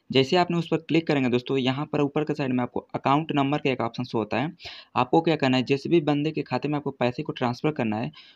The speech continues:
उसका यहाँ पर अकाउंट नंबर एंटर कर देना है और वही अकाउंट नंबर आपको नीचे भी एंटर करना है, ठीक है। आपको एक भी डिफरेंट नहीं करना है, नहीं तो पैसा मतलब इधर उधर चला जाएगा, ठीक है। और यहाँ से आपको क्या करना है, आईएफएससी कोड इसमें एंटर कर देना है, मतलब आपके बैंक पासबुक पर दिया रहता है, वही आपको इसमें एंटर कर देना है।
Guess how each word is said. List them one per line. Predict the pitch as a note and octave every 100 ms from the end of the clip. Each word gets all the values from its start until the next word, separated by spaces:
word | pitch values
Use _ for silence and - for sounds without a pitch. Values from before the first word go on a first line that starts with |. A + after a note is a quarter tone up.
| _ -
उसका | C3+ -
यहाँ | D#3 C#3+
पर | D3+
अकाउंट | C#3+ C3 D3 D3+
नंबर | D3+ C#3+
एंटर | B2+ A2+
कर | - A2
देना | A2
है | B2+ -
और | C3 B2+
वही | B2 C3+ E3
अकाउंट | D#3 D3+ D3
नंबर | D3 C#3+
आपको | - C#3
नीचे | B2+ B2+ D3+
भी | B2 A2
एंटर | B2 A#2
करना | A2+ G#2+ G#2
है, |
ठीक | G#2 E3
है। | G2+ - - - _ -
आपको | - D3
एक | - C3+
भी | C3+
डिफरेंट | - C#3+ C#3 C#3 A#2
नहीं | A#2 C#3
करना | C#3+ C3 C3
है, |
नहीं | C#3 B2
तो | C3
पैसा | A#2 A#2+ C#3
मतलब | B2+ C3 B2
इधर | B2 A#2+
उधर | A#2 C3+
चला | - G#2
जाएगा, | G#2 G#2+ B2
ठीक | E3 D3+
है। | G#2 - - - - -
और | D3
यहाँ | C3 C3 D#3+
से | E3+
आपको | E3
क्या | D#3 C#3+
करना | C3+ C3+
है, | -
आईएफएससी | B2+ C3 C3 C3 - D#3+
कोड | - D#3
इसमें | D3+ D3 C3
एंटर | B2 B2
कर | B2
देना | A#2 A#2+
है, |
मतलब | B2+ B2+ B2 -
आपके | A#2+ -
बैंक | A2 B2 B2+
पासबुक | A#2+ A#2+ - -
पर | B2
दिया | A2+ B2
रहता | B2+ A2 A#2
है, | C3+
वही | B2 B2+
आपको | A#2+ -
इसमें | B2 A#2
एंटर | A2 C3+
कर | C3+
देना | A2 G#2
है। | A2